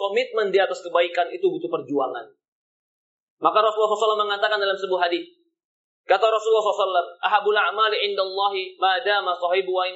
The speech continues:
qal." Kata Rasulullah sallallahu alaihi wasallam, amalan yang paling Allah cintai adalah yang pelakunya mudawamah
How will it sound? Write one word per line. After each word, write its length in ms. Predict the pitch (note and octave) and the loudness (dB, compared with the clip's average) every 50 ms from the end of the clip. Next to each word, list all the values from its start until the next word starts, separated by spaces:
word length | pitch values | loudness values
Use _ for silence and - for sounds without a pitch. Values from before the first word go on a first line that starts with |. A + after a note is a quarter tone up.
| F3+ | -2
qal." 160 | - G3+ F#3+ E3+ - - _ _ _ _ _ _ _ _ _ _ _ _ _ - | -2 -2 -2 -2 -6 -14 _ _ _ _ _ _ _ _ _ _ _ _ _ -2
Kata 160 | F3+ F3 G3+ G3+ | 0 2 2 2
Rasulullah 260 | A3 G#3+ G#3 G#3+ G#3+ G3+ | 2 2 0 0 0 0
sallallahu 220 | F#3+ - G3+ F#3 | 0 2 0 0
alaihi 0 | |
wasallam, 200 | F3 E3+ E3 - - - _ - F#3+ G3+ | 0 0 -2 -2 -6 -8 _ -2 0 2
amalan 240 | G#3+ A3+ A3+ G#3+ G#3+ G#3+ | 2 0 0 0 -2 -4
yang 60 | G#3 G#3+ | -2 0
paling 200 | A3+ A3+ A3+ G#3+ | 0 0 0 -2
Allah 180 | G#3 G#3 G#3 G#3 G#3 | -2 -2 -4 -2 -2
cintai 340 | G#3 F#3+ F3+ F3 F3+ F3 F3 D#3 | -4 -6 -2 0 0 0 0 0
adalah 280 | D#3 D#3+ D#3 D#3 D#3 - - - _ _ _ _ _ _ _ _ _ _ | 0 0 2 2 0 0 -2 -10 _ _ _ _ _ _ _ _ _ _
yang 200 | D3+ F3 F#3+ F#3+ F#3 F3+ - _ _ - | 0 0 0 0 -4 -10 -16 _ _ -4
pelakunya 640 | F#3+ G3+ G#3 G3+ G#3+ - - A#3 B3 B3 A#3+ A#3 A3+ | 0 2 2 2 0 -2 -4 -8 -6 -4 -4 -2 -2
mudawamah 680 | G#3+ G3+ G3 G3 F#3+ F3 D#3+ E3 E3 E3 D#3 D3+ D3+ | 0 0 2 2 2 4 4 2 2 0 -2 -6 -8